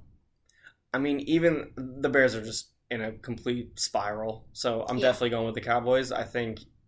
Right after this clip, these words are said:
Speaker 1: Jerry Jones could be their head coach for the game, and they would still win this one. I think,
Speaker 2: Yeah.
Speaker 1: uh, I think the players kinda take this thing into their own hands and say, "All right, guys, what the hell are we doing?
Speaker 2: Yeah.
Speaker 1: Let's, uh,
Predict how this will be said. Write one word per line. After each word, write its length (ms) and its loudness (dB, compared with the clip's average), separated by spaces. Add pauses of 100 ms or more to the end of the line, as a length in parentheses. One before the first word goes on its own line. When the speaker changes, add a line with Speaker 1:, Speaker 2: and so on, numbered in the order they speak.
(160)
Speaker 1:
Jerry 300 -2
Jones 360 -2
could 160 -4
be 80 -2
their 160 0
head 180 0
coach 260 0
for 100 -6
the 100 -2
game, 220 0
and 100 -2
they 60 -2
would 140 -6
still 340 -2
win 380 -2
this 220 -4
one. 240 -4 (120)
I 80 -8
think, 360 -4
Speaker 2:
Yeah. 300 6
Speaker 1:
uh, 60 -2
I 40 -6
think 160 -4
the 60 -2
players 360 0
kinda 200 -4
take 240 -6
this 120 -8
thing 200 -4
into 280 -6
their 160 0
own 140 -2
hands 320 0
and 160 -6
say, 180 -4
"All 120 -2
right, 160 -2
guys, 220 0
what 120 -6
the 80 -8
hell 160 0
are 80 -4
we 80 -6
doing? 320 -4 (200)
Speaker 2:
Yeah. 140 -6 (300)
Speaker 1:
Let's, 260 -6
uh, 300 -4